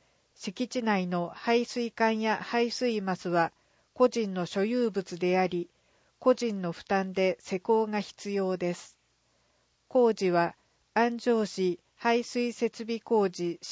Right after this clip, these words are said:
定工事店へ直接申し込んでください。なお、指定工事店の一覧は、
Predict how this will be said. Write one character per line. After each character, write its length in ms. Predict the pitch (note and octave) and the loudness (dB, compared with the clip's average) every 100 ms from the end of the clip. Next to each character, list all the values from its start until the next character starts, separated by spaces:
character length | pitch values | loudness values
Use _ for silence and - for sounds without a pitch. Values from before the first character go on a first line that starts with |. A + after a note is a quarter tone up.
| - | 4
定 220 | A#3+ A#3 | 6 6
工 260 | - A#3 A#3 | 4 4 4
事 160 | A#3 | 0
店 300 | - F#3+ F3+ | 0 0 0
へ 220 | F3 E3 - _ _ _ G3+ | -2 -4 -8 _ _ _ -4
直 120 | F#3+ | -4
接 320 | - B3 B3 | 2 2 2
申 240 | A3+ A#3 A#3 | -2 -2 -2
し 100 | - | 0
込 200 | A#3+ G#3+ | 2 2
ん 80 | |
で 120 | F#3 F3 | 0 -2
く 120 | E3+ | -2
だ 160 | E3+ | -2
さ 160 | - F3 | -2 -4
い。 160 | D#3 - _ _ _ _ _ _ _ _ G#3+ | -4 -10 _ _ _ _ _ _ _ _ -2
な 220 | A3 F#3+ | 0 2
お、 180 | F3+ - | 0 -4
指 140 | - - | -4 2
定 220 | A#3+ A#3+ | 4 4
工 280 | - A#3+ A#3 | 2 0 0
事 140 | A#3+ | 0
店 260 | G#3 F#3+ F3+ | 0 0 -2
の 140 | E3+ | -6
一 280 | E3 - G3+ | -6 -8 -2
覧 260 | F#3+ F#3 | -2 -2
は、 220 | F3+ F3+ | -2 -4